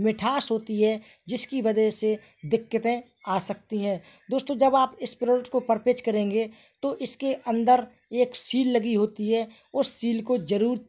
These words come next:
चेक करें। यदि वो सील ओपन हो, तो उसको ना लें, यदि खुला,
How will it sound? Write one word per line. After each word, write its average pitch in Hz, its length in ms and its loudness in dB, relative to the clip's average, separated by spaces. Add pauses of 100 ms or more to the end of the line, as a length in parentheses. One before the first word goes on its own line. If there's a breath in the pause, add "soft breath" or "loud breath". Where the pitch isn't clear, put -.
(160)
चेक 214 360 -2
करें। 233 260 0 (300 soft breath)
यदि 254 200 4
वो 277 120 2
सील 254 280 -2 (100)
ओपन 233 320 2
हो, 233 220 0 (300)
तो 269 80 -2
उसको 262 500 -4
ना 185 440 -2
लें, 208 260 2 (300 soft breath)
यदि 233 240 0
खुला, 240 420 -2